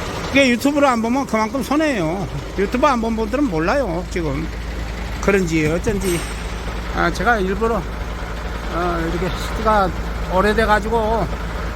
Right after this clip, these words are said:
햇빛에 바란 분들은 전화 주세요. 다시 스티커 보내줄 테니까. 그러면,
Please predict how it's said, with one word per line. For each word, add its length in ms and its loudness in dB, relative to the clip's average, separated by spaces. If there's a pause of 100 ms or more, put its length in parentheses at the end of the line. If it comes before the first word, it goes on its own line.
(140)
햇빛에 360 2
바란 440 2
분들은 640 -2
전화 340 0
주세요. 480 0 (160)
다시 240 0
스티커 380 0 (100)
보내줄 420 0
테니까. 300 2
그러면, 320 0